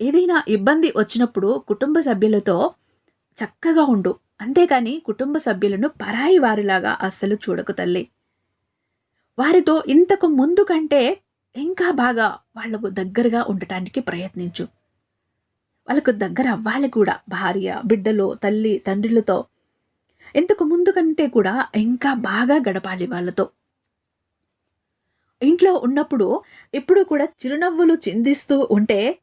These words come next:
కష్టానికి చిరునవ్వు అన్నది నచ్చదు కాబట్టి అది వెంటనే నిన్ను వదిలి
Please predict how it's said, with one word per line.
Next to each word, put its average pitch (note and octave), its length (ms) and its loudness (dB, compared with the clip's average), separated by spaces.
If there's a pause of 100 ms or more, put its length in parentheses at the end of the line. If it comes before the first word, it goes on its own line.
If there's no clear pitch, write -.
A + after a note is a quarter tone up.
(220)
కష్టానికి C#4 800 0 (720)
చిరునవ్వు C#4+ 340 2
అన్నది G#3+ 520 -2
నచ్చదు D4+ 420 0
కాబట్టి A#3+ 680 -2 (360)
అది G3+ 220 -4
వెంటనే F#4+ 580 2
నిన్ను B3 300 2
వదిలి A3+ 480 2